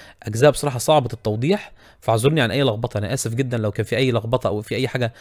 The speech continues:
صعبة في الشرح شوية. وأنا برضو كنت بحاول إن أنا أسرع الريتم بتاعي شوية، بحيث ما ياخدش منكم وقت، لأن المحاضرة الكونتنت بتاعها سهل لما بتيجي تذاكروا مع نفسك، إنما مثلًا، آه، يعني، آه، وأنا بشرح لكم الموضوع صعب شوية في التفسير وفي الإيه وفي التوضيح يعني. تمام؟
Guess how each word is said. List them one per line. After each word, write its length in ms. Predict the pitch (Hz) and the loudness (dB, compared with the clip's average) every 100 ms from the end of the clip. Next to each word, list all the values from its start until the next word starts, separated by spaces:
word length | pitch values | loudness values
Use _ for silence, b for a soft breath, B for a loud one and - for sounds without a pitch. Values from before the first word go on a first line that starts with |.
| B B | B B
صعبة 300 | - 131 113 | 2 4 4
في 100 | - | -2
الشرح 260 | - 120 | -4 -2
شوية. 360 | 110 110 104 98 B B B B - | -2 -4 -4 -6 B B B B -4
وأنا 200 | 113 123 | 0 4
برضو 260 | 139 143 | 4 4
كنت 220 | 131 123 113 | 0 -4 -2
بحاول 220 | - 139 | 0 2
إن 40 | |
أنا 100 | 143 | 2
أسرع 320 | 123 143 135 | 0 2 4
الريتم 220 | 113 143 127 | 2 0 0
بتاعي 140 | 135 | 0
شوية، 200 | - 139 | 2 0
بحيث 260 | 131 143 123 | 0 -4 -2
ما 60 | |
ياخدش 280 | 113 - - | 0 -2 -2
منكم 240 | 131 117 | -6 -4
وقت، 160 | 101 104 | -6 -2
لأن 100 | 143 | -2
المحاضرة 480 | 175 - 170 117 104 B B B | 0 0 0 0 -4 B B B
الكونتنت 460 | 120 - 131 214 185 | -4 -2 2 2 4
بتاعها 220 | 202 156 | 2 4
سهل 240 | - 170 | 4 4
لما 120 | 135 | 4
بتيجي 200 | 120 175 | 0 -2
تذاكروا 220 | 139 156 127 | 0 0 0
مع 40 | |
نفسك، 240 | 117 117 | -2 -4
إنما 280 | 135 151 131 | -2 0 -2
مثلًا، 300 | 120 131 120 B B B - | -2 -2 -2 B B B -10
آه، 60 | |
يعني، 380 | 110 110 101 85 | -6 -6 -6 -6
آه، 60 | 113 B - | -8 B 4
وأنا 140 | 160 | 4
بشرح 240 | 151 - | 4 0
لكم 160 | 175 156 | 0 2
الموضوع 240 | 131 131 | 2 2
صعب 220 | 147 147 135 | 4 4 4
شوية 200 | - 135 | -2 -4
في 60 | |
التفسير 440 | - 123 - 135 123 | -4 -6 -2 -2 -2
وفي 120 | - | -4
الإيه 220 | 104 123 | -4 -2
وفي 120 | 113 | -4
التوضيح 420 | 113 104 104 95 | -6 -6 -6 -8
يعني. 160 | - - - - B B B | -12 -18 -20 -20 B B B
تمام؟ 260 | - 127 | -4 -2